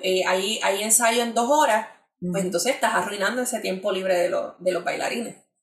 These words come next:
Speaker 1: ¿Sabes? Que puede
Speaker 2: Entiendo.
Speaker 1: ser un issue de organización. Muchas veces también estos artistas, y no por justificar, no saben lo que pasa debajo de ellos. O sea, vamos, ellos tienen toda la carga de, del show.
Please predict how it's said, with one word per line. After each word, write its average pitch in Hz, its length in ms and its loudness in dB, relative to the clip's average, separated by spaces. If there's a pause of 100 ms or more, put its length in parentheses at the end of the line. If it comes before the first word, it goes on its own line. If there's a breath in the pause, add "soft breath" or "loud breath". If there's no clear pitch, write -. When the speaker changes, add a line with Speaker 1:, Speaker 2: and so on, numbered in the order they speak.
(500)
Speaker 1:
¿Sabes? - 260 4
Que 165 120 -2
puede - 240 2
Speaker 2:
Entiendo. - 120 2
Speaker 1:
ser 269 140 4
un 269 120 2
issue 269 220 0
de 262 80 6
organización. 240 760 -2 (460 loud breath)
Muchas 233 280 0
veces 277 300 2
también 269 360 0
estos 269 220 0
artistas, 226 380 -2
y - 20 -2
no 196 140 -6
por 208 220 -8
justificar, 226 640 -4
no 226 160 -4
saben 240 460 2
lo 196 100 -6
que 190 80 -6
pasa 190 320 -4
debajo 202 480 -2
de 180 180 2
ellos. 185 240 -4
O 175 60 -8
sea, 175 520 0
vamos, 185 440 -2
ellos 185 260 -4
tienen 220 300 -4
toda 190 220 2
la 220 160 0
carga 214 420 2
de, 190 260 -4
del 185 380 0
show. - 540 4